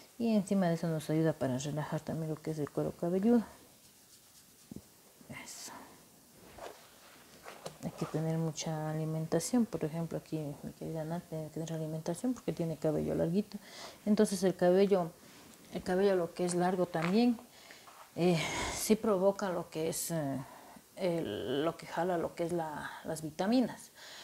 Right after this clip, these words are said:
Por ejemplo, en el caso de ella y en el caso mío, <clears throat> nosotros tenemos, nos gusta el cabello largo, pero también hay que tener conciencia de que necesitamos vitaminas, porque el cabello tiene vida, entonces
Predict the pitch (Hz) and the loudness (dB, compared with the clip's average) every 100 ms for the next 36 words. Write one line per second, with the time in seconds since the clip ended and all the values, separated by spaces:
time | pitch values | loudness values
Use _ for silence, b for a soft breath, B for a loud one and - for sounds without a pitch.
0 | B B - 165 160 190 185 180 175 160 | B B -4 0 0 0 2 2 4 4
1 | 147 151 147 175 185 165 175 180 151 147 | 4 0 0 2 4 6 6 6 4 0
2 | 147 139 - 151 - 170 175 175 180 - | -2 -4 0 0 2 2 2 2 0 -6
3 | B B B - - 214 175 175 180 170 | B B B -20 -2 0 2 2 2 4
4 | 185 185 185 165 175 180 170 160 180 196 | 2 2 2 2 2 2 2 2 4 4
5 | 220 196 185 170 190 196 196 196 202 196 | 6 4 2 2 4 4 4 2 2 2
6 | 165 156 151 156 160 160 175 175 175 175 | 0 0 -2 -2 -2 -2 -4 -2 -2 -2
7 | 170 190 180 165 170 196 170 175 - - | -4 -6 -4 -6 -6 -6 -6 -8 -10 -12
8 | B B B B B - 160 147 151 151 | B B B B B -12 -6 -4 -4 -6
9 | - 170 165 160 160 185 226 220 160 - | -2 0 0 -4 -2 2 4 4 0 -4
10 | 143 - 156 147 160 160 175 170 180 190 | -8 -4 -6 0 2 6 4 2 0 2
11 | 202 240 214 - 151 151 - - - | 2 2 0 -6 -8 -4 0 0 -2